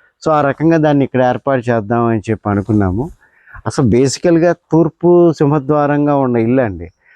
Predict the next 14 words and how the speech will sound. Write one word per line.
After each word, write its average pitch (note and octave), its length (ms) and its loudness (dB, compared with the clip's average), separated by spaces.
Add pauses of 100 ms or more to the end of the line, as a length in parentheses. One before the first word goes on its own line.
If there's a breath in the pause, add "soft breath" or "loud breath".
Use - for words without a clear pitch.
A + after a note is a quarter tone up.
(160 soft breath)
ప్రతి C3+ 180 -2
ఒక్కళ్ళు E3 360 0
తూర్పు D#3 360 0
బాగుంటుందనే C#3+ 800 0
లెక్కలో C3 460 0
ఉంటారు, G2 400 -4 (460 loud breath)
కానీ C3+ 160 2 (100)
తూర్పు E3 300 2
ఎప్పుడు D#3 260 0
బాగుంటుందంటే C3 1120 -2 (1300)
తూర్పు F3+ 380 0
తూర్పుగా E3+ 720 2 (340)
ఉండేటప్పుడు C#3+ 540 2
బాగుంటుంది, B2 600 -2